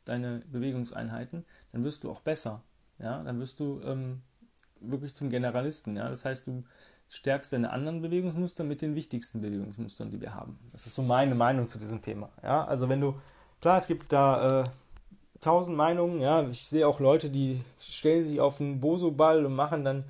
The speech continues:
Overhead, äh, Squats mit, und sind noch mal irgendwie an Bändern befestigt. Ja, ähm, wann hört die Funktion <laughs> auf? Ja? Also, ähm, ich muss keine wilden Sachen machen. Wichtig ist immer, dass die Übung sicher ist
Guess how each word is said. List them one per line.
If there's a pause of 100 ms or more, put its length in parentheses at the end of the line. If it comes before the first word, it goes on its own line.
(340)
Overhead,
äh,
Squats
mit,
und
sind
noch
mal
irgendwie
an
Bändern
befestigt.
Ja, (460)
ähm, (560)
wann
hört
die
Funktion
<laughs>
auf?
Ja?
Also, (380)
ähm,
ich
muss (180)
keine
wilden
Sachen
machen.
Wichtig
ist
immer,
dass
die
Übung (500)
sicher
ist